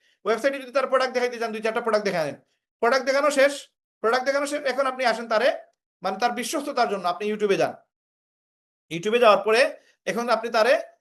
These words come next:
এই যে রায়হান ভাইয়ের যে YouTube চ্যানেল আছে, সেইটাতে নিয়ে যান। এটাতে গিয়ে বলেন যে, ভাই, এই লোকটা এই যে লিপগুডে কাজ করতেছে, তার লিপগুডের অ্যাকাউন্ট আছে এবং বর্তমানে রেহেমের ওনার উনি, এবং ওনার দেখেন কতগুলা ভিডিও, আপনি যতগুলা ভিডিও আছে সবগুলা ভিডিওর মাঝে যেগুলো পপুলার ভিডিও, রিসেন্ট ভিডিও, সেইগুলো আপনি কিন্তু সে ফ্রিতে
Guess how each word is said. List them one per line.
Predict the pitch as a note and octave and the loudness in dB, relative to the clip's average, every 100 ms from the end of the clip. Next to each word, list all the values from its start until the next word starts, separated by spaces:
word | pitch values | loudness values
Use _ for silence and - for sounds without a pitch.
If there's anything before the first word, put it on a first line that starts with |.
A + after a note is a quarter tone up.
| _ F3+ | _ -4
এই | F#3+ | 0
যে | G#3+ G#3 | 0 0
রায়হান | G3+ G#3 G#3 | 2 0 0
ভাইয়ের | G#3+ C4+ A3 | -4 -4 -2
যে | A#3 A3+ G#3+ - - | 0 0 -2 -10 -12
YouTube | G#3+ A#3+ | -10 -8
চ্যানেল | - A3 G#3 | -8 -4 -4
আছে, | F#3 A#3+ | -4 -4
সেইটাতে | A#3 A3 G#3+ F#3+ | -4 -4 -4 -6
নিয়ে | D3+ | -6
যান। | C3 A2 - _ - | -6 -8 -12 _ -4
এটাতে | - A#3+ C4 | 2 2 4
গিয়ে | A#3 | 4
বলেন | A3+ A#3 | 6 4
যে, | G#3+ | 4
ভাই, | A3 | 6
এই | A3 | 6
লোকটা | A#3+ A3+ C4+ D4+ - - _ - | 4 2 4 4 2 -6 _ -4
এই | F#3 | 0
যে | G#3+ | 2
লিপগুডে | G#3+ G3+ A3 A#3 | 0 -2 -2 2
কাজ | A3 | 0
করতেছে, | A3 G#3+ G#3+ | -2 -8 -4
তার | G3+ | -2
লিপগুডের | G3+ G3+ G#3 | -4 -2 -2
অ্যাকাউন্ট | G#3 G#3+ G#3+ | 0 -2 -2
আছে | G#3 G3+ | -2 -4
এবং | G3 | -6
বর্তমানে | F#3+ G3 G#3 G3 | -6 -4 -2 0
রেহেমের | F#3+ G#3+ G#3+ | 0 0 0
ওনার | G#3 G#3+ | 2 0
উনি, | G3+ E3+ _ _ - | -2 -8 _ _ -6
এবং | F#3+ G#3+ | -4 -2
ওনার | A#3 A#3+ G#3 | 0 0 -2
দেখেন | G#3+ A3 | -2 -2
কতগুলা | G#3+ A3 G#3+ F#3+ | -2 0 0 0
ভিডিও, | F3 | -2
আপনি | F#3 F3 | -2 -4
যতগুলা | G3+ A3+ C4 A#3+ | -4 0 2 2
ভিডিও | G#3+ G#3+ | 4 4
আছে | G3 | 2
সবগুলা | G#3+ G#3 A#3 | -4 -4 -4
ভিডিওর | G#3+ G#3+ | -2 0
মাঝে | G#3+ G3 | 0 -2
যেগুলো | F#3+ G#3+ A3 | -2 0 0
পপুলার | A3+ C4 B3 F#3 | -2 0 0 0
ভিডিও, | D3 - _ _ - | -6 -6 _ _ -4
রিসেন্ট | G3+ G#3+ C#4 A#3 | -2 0 0 -2
ভিডিও, | F3 D3 - _ - | -4 -6 -8 _ -2
সেইগুলো | A3 A3 B3+ | 0 4 4
আপনি | A#3+ B3 | 4 0
কিন্তু | B3+ A#3 | -8 -2
সে | A#3+ A#3+ A#3+ | 2 2 0
ফ্রিতে | - A3 | -10 -8